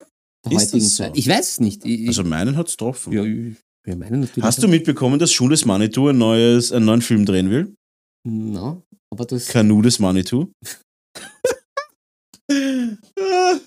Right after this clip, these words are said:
Speaker 2: Kanu des Manitou, muss man halt wirklich sagen. Den gebe ich ihm. Den, den, den gebe ich ihm, der ist gut.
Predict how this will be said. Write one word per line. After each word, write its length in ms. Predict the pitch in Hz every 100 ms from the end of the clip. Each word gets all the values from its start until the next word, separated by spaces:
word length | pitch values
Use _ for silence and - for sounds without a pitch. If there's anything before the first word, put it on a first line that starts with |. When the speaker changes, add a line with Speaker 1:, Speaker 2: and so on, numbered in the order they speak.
| _ - -
Speaker 2:
Kanu 260 | - 170 202
des 160 | 214
Manitou, 320 | 196 170 190 185
muss 120 | 240
man 100 | 320
halt 120 | 196
wirklich 280 | 190 208 -
sagen. 440 | 139 135 170 277 156 - - 147 - _ _ _ _ _ -
Den 180 | 165 185
gebe 240 | 202 175
ich 80 | 139
ihm. 280 | 113 104 - - -
Den, 220 | 175 226 233
den, 200 | 190 196
den 280 | 190 190
gebe 220 | 151 180 151
ich 80 | 139
ihm, 100 | 127
der 100 | 147
ist 140 | 156
gut. 280 | 170 151